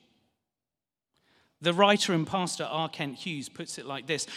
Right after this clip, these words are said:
"We will never get anywhere in life without discipline.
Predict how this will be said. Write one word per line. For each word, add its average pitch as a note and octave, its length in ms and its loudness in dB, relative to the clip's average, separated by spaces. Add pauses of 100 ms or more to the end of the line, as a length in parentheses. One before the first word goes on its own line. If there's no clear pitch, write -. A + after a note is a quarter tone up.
(120)
"We G3+ 140 6
will G3 140 6
never A3 440 6
get G#3+ 340 0
anywhere A#3 500 4
in F#3 100 2
life D3+ 340 0
without D#3+ 480 4
discipline. - 500 -4